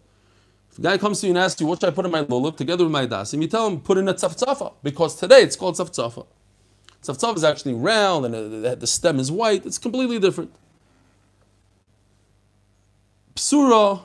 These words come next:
Pesursa, a long table, a large table, a small table, turned into a stender, into a small table. Psurta, Psura, Lemay nafkimina,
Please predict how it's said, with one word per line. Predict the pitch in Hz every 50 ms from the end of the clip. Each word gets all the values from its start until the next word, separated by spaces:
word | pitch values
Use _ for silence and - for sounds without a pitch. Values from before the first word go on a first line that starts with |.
| - _ _
Pesursa, | - 127 123 - - - 196 208 220 208 - - 180 165 160 160 160 147 - _ _ _ _ _ _ _ _ _ _ -
a | 226
long | 233 233 240 254 262 247 220 185
table, | - 220 208 202 190 165 170 139 123
a | 117 123 160 208
large | 220 220 214 220 -
table, | 214 202 196 175 165 147 113
a | 104 -
small | - - 151 170 214 220 208 208
table, | - 196 190 180 160 165 156 151 147 143 - - 131 123
turned | - - 190 180 165
into | 165 151 139 - 127
a | 101
stender, | - - - - 196 208 208 185 180 165 151
into | 139 123 - - 120
a |
small | 110 - 165 170 175
table. | 160 175 160 156 139 139 135 120
Psurta, | - - - 254 240 - - 208 185 170 147 131 -
Psura, | - - 202 226 214 202 180 165 165 - - _ _ _ _ -
Lemay | 208 240 254 247 226
nafkimina, | 208 185 147 - - 180 196 262 277 262 247 233 226 214 214 208